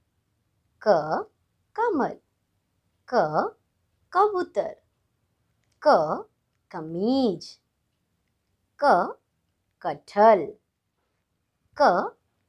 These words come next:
कछुआ। यस, अभी ख। ख, खरगोश, ख, खटमल, ख, खड़ाऊ,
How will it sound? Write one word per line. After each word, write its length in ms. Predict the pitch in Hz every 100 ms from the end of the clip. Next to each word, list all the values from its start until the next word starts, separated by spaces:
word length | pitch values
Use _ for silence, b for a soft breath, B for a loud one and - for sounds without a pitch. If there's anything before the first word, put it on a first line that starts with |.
| _ _ _ -
कछुआ। 600 | 285 277 - 220 160 - _ _ _ _ _ _ _ _ 147
यस, 460 | 151 185 539 - _ _ _ _
अभी 420 | 147 147 208 - _ _ _ -
ख। 100 | 277 - - _ _ _ _ _ -
ख, 120 | - 262 160 156 466 - _ _ _ _ _ -
खरगोश, 1080 | 196 151 143 175 220 208 - - - - _ _ _ _ _ _ _
ख, 120 | - 247 151 156 185 508 _ _ _ _ _ _ -
खटमल, 680 | 381 427 311 233 170 - - _ _ _ _ _ _ _ _ _
ख, 120 | - 254 170 160 392 494 _ _ _ _ _ _ _
खड़ाऊ, 720 | 185 160 147 151 202 208